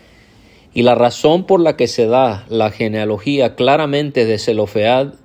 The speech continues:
y la de sus hijas es para queda-, para dejar absolutamente claro que ellas debían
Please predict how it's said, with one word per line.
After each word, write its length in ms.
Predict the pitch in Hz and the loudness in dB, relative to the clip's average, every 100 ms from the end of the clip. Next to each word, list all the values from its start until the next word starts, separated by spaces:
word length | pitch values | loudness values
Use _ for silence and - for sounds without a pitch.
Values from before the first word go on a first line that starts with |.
| _ _ _ - | _ _ _ -8
y 100 | 120 | -4
la 140 | 110 | -2
de 100 | 104 | -4
sus 220 | 98 101 | -6 -2
hijas 520 | 160 170 117 107 - - _ _ _ _ _ - | 0 0 -2 -4 -10 -20 _ _ _ _ _ 0
es 200 | 135 - | 0 2
para 540 | 156 143 127 117 - - | 2 4 2 0 -8 0
queda-, 440 | 117 110 120 - | 2 2 0 0
para 260 | 120 110 107 | 0 2 0
dejar 540 | 107 - 143 156 - | -2 0 2 0 -4
absolutamente 1000 | 113 113 - 117 143 175 165 170 170 127 - | -8 -8 -2 0 0 -2 -4 -4 -2 -4 0
claro 500 | 143 151 113 127 180 _ _ _ _ _ _ _ _ _ _ _ _ _ _ _ _ _ _ _ _ _ _ _ _ _ _ _ _ _ _ _ _ _ | 2 2 2 -2 -6 _ _ _ _ _ _ _ _ _ _ _ _ _ _ _ _ _ _ _ _ _ _ _ _ _ _ _ _ _ _ _ _ _
que 260 | - 127 123 | 0 2 4
ellas 720 | 135 151 175 180 185 - - _ _ _ _ _ _ _ _ _ _ | 4 2 2 -4 -6 -12 -18 _ _ _ _ _ _ _ _ _ _
debían 720 | 113 117 110 180 156 113 139 | 0 2 2 2 0 0 -8